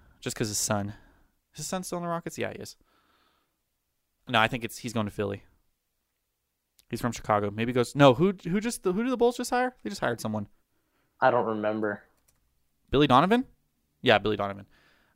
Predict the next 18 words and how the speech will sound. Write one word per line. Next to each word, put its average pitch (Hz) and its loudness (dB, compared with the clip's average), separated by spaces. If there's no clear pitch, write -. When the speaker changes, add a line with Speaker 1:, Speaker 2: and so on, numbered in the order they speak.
Speaker 1:
Um, 135 -2
so 165 2
we 156 4
both 175 8
have 180 10
Lakers 170 4
in 180 -2
five. 139 4
A - -20
little 135 2
bit 127 2
of 113 -2
breaking 123 -2
news 113 -2
there 113 2
for 113 -2
you. 117 0
Um, 101 -8